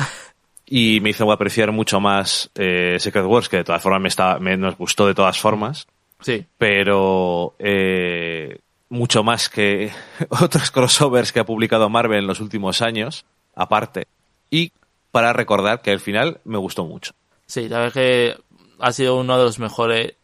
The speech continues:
Speaker 1: de, a mí me parece incluso de los mejores cómics que se han publicado, eh,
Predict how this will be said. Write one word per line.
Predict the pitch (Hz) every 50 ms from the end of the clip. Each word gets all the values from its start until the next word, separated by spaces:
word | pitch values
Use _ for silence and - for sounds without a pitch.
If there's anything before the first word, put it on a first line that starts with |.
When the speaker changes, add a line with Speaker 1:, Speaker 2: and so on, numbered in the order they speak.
| _ - - _ _
Speaker 1:
de, | - 143 135 131 - - - -
a | - 131
mí | 135 151
me | 170
parece | 170 175 170 160 202
incluso | 185 156 - 156 - 160 131
de | 127
los | 127 123 120
mejores | 131 117 - 139 143 160 156 -
cómics | - - 135 127 131 143 165 180 180 - - - _ _ _ _ _ _ _ -
que | - 120
se | - - 120
han | 120 120
publicado, | 143 139 139 131 120 - - 123 120 123 127 139 147 165 - - _ -
eh, | - 117 113 113 107 107 104 104 107 110 -